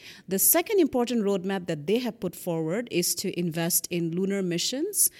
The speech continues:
and a concept called space utilization and in situ manufacturing and resource utilization, right? And so in that context, they have a lunar, uh, exploration program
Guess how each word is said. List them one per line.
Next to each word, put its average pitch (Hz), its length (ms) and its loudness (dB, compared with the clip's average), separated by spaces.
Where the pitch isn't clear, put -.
and 180 380 2
a 175 60 -6
concept 254 500 -2
called 190 180 0
space 190 320 2
utilization 170 1080 0
and 156 320 -2
in 190 160 0
situ 170 580 -2
manufacturing 165 840 -2
and 151 300 -2
resource 170 340 0
utilization, - 800 -8
right? 170 260 -4
And 202 180 4
so 226 260 8
in 277 120 6
that 294 220 2
context, 214 840 2
they 185 100 2
have 185 220 0
a 170 280 0
lunar, 196 680 2
uh, 156 220 -4
exploration 202 680 0
program 285 420 0